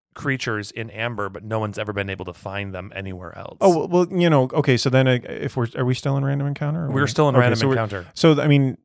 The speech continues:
Speaker 2: we do have a cataclysmic storm
Speaker 1: Well, that's what I was wondering.
Speaker 2: at the, at the root. It had to have wiped out some stuff
Speaker 1: Or maybe the
Speaker 2: completely.
Speaker 1: giants wiped some things out.
Speaker 2: Yeah.
Speaker 1: Because if the giants represent a hubris
Speaker 2: Mm-hmm.
Speaker 1: that then
Speaker 2: Well, then they
Speaker 1: eventually
Speaker 2: definitely did, yeah.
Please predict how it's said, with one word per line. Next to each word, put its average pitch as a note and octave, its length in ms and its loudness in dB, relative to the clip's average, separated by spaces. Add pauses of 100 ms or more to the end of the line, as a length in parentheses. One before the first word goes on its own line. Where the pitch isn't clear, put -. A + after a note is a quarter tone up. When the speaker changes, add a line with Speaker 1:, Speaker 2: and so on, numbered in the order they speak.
(160)
Speaker 2:
we C3 260 4
do C3 200 8
have A#2+ 240 6
a A2+ 60 2
cataclysmic A2 640 0
storm G2 1300 -4
Speaker 1:
Well, C#3+ 200 2
that's D3 220 2
what D#3 80 6
I C3+ 40 6
was A#2+ 140 2
wondering. A#2+ 340 2
Speaker 2:
at G#2 220 -4
the, A#2+ 80 -4
at A#2 80 -2
the G#2 80 -4
root. A2 400 0
It G#2+ 80 -2
had B2+ 200 2
to A2+ 60 -4
have G2 80 -6
wiped G#2 200 0
out F#2+ 180 -4
some A2 320 -4
stuff - 200 -2
Speaker 1:
Or C#3+ 120 8
maybe B2+ 300 0
the G#2+ 80 -2
Speaker 2:
completely. A2+ 180 -4
Speaker 1:
giants E3 400 -2
wiped F#2+ 280 -6
some G2 180 -12
things F2+ 280 -14
out. F2 280 -14 (280)
Speaker 2:
Yeah. A2+ 120 4
Speaker 1:
Because A#2+ 160 2
if E3+ 120 -4
the D3 80 -2
giants D3 600 -2
represent C#3 540 -4
a A#2 120 -4
hubris G#2 840 -10 (180)
Speaker 2:
Mm-hmm. G#2+ 300 4 (360)
Speaker 1:
that A#2+ 180 -2
then C3 160 2
Speaker 2:
Well, A2+ 80 4
then B2 140 6
they B2+ 80 6
Speaker 1:
eventually C3 160 4
Speaker 2:
definitely A2 380 -4
did, - 260 -16
yeah. - 120 -14